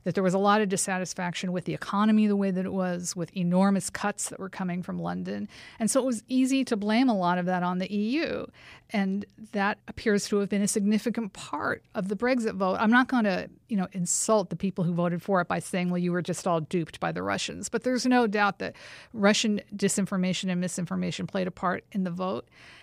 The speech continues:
And we are still in this country, and to a certain degree in the U K, really not prepared to deal with this in the future. The Germans and the French have, have made some progress. Uh, Taiwan just had an election in which they really miraculously pushed back on an enormous amount of misinformation.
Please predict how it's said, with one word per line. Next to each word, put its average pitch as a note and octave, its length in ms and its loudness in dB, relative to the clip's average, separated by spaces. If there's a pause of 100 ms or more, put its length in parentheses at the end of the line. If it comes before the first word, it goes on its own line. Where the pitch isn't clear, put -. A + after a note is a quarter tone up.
(160)
And G#3 240 2
we C4 160 8
are B3 120 4
still A3 440 0
in G3+ 160 -2
this G#3+ 200 -2
country, A#3+ 560 -2
and G3 180 -4
to A3 100 -6
a G3 80 -2
certain B3 320 -2
degree G#3 240 -2
in G3+ 100 0
the F#3+ 80 0
U F#3+ 160 -2
K, F#3+ 300 -4
really G3+ 420 4
not G3 240 0
prepared F3+ 440 -6
to F#3+ 60 -6
deal F3+ 240 -6
with F#3+ 140 -8
this F3 240 -8
in F3+ 80 -6
the F3+ 80 -8
future. - 560 -12 (380)
The G#3+ 160 -2
Germans A3 420 2
and G3+ 80 -2
the F#3+ 60 -6
French G#3 380 -2
have, F#3+ 200 -6
have F#3 180 -4
made F#3 220 0
some F#3 160 -4
progress. G3+ 720 -2
Uh, F#3 320 -8 (100)
Taiwan G3+ 400 2
just F#3 220 -2
had F#3+ 160 -2
an F#3 100 -2
election F#3 680 -4
in F3+ 120 -2
which F3+ 240 -4
they F3+ 180 -4
really F#3 460 -2
miraculously F#3 720 -4
pushed - 320 -8
back F3 280 -6
on F#3 100 -2
an F3 100 0
enormous F#3 500 2
amount E3+ 240 -2
of F3 80 -4
misinformation. F3+ 880 -10